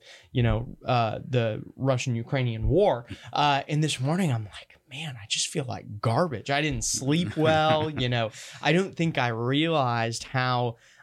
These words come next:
Speaker 1: um, you know, how much of a, of, of, of a sway and, and, and power these social media companies have, uh, over our, even, like, our wellness.
Speaker 2: Yeah.
Speaker 1: Um, so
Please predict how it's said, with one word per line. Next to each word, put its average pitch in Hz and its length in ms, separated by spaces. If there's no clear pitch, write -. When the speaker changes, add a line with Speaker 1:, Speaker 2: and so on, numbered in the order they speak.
Speaker 1:
um, 120 480
you 160 140
know, 139 140
how 147 220
much 160 300
of 127 100
a, 104 280
of, - 280
of, 120 280
of 120 120
a 101 60
sway 151 460
and, 127 180
and, 117 240
and 107 240
power 143 400
these 113 220
social 120 320
media 113 320
companies 104 520
have, 120 440
uh, 120 280
over 127 300
our, 101 260
even, 180 280
like, 113 200
our 92 160
wellness. 104 800
Speaker 2:
Yeah. 95 220
Speaker 1:
Um, 131 460
so 160 460